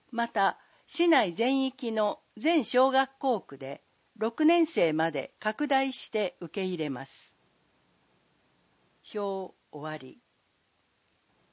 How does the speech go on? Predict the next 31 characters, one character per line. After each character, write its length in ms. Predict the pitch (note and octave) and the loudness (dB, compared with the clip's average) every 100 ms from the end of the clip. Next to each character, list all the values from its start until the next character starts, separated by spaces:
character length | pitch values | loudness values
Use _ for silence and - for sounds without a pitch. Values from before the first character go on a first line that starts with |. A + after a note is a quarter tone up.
| _ _ _ _ _ _ _ - | _ _ _ _ _ _ _ 2
申 440 | C4+ E4+ E4+ - | 6 6 4 0
込 300 | - D4+ D4+ | 2 4 4
書 280 | D4+ D4 C4+ | 4 8 6
配 340 | - C4 C4+ C#4 | 6 4 4 2
布、 420 | - A3 G#3 - _ _ _ _ - | 0 2 2 -2 _ _ _ _ -6
受 280 | A#3 E4+ F4+ | 0 0 0
付 380 | - - E4+ | -2 2 2
期 220 | E4+ D#4+ D#4 | 4 2 2
間、 340 | F3+ D3 - _ _ _ _ _ _ _ _ _ _ | 0 0 -8 _ _ _ _ _ _ _ _ _ _
十 280 | G3+ C#4 F4 | 0 4 4
一 280 | E4 E4 D#4 | 2 0 2
月 260 | D4 D4 C#4+ | 2 2 -4
一 300 | - C4+ C4+ | -2 -2 0
日 560 | A3+ A3+ - F#3+ - _ - | 0 -2 -6 -8 -8 _ -2
火 140 | B3 | 0
曜 440 | C4+ D4 F#3+ - _ _ _ | 4 4 4 0 _ _ _
か 140 | - D#3+ | -6 -4
ら 200 | C#3+ - _ _ _ | -6 -8 _ _ _
三 380 | - E4 E4 D#4+ | 2 6 6 6
十 260 | E4 D4+ | 4 2
日 520 | G3+ E3 - - D3 - | 0 -2 -6 -8 -8 -10
水 400 | - - A#3+ A#3 | -12 -4 -2 0
曜、 380 | G#3+ D#3+ A#2+ - _ _ _ _ _ _ _ _ _ _ | 0 -2 -4 -10 _ _ _ _ _ _ _ _ _ _
日 340 | G#3 A#3 - E4 | -4 -4 0 2
曜 220 | E4 G3+ | 2 0
日 240 | D3 D3 - | -2 -8 -10
祝 380 | - A3 A#3+ D4 | -8 -6 -2 0
日 320 | C#4 - A#3+ | -2 -2 2
を 180 | A3 G3+ | 2 2
除 360 | F3 E3+ F3+ | -2 -2 -6
く。 280 | - C#3+ C#3+ | -6 -12 -12